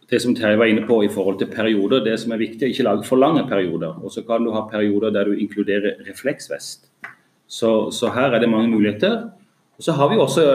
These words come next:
en, et par ganger blitt oppringt av foresatte og blitt varslet om at i morgen så må jeg kjøre innom hjertesonen, fordi at det og det har skjedd, eventuelt en,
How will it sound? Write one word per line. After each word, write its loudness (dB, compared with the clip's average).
en, 4
et -6
par -2
ganger 0
blitt -4
oppringt -6
av -8
foresatte -6
og -8
blitt -12
varslet -2
om 2
at -8
i 0
morgen 0
så -4
må 0
jeg -4
kjøre -10
innom -2
hjertesonen, 0
fordi 2
at -4
det 6
og 4
det 4
har 0
skjedd, 2
eventuelt -4
en, -10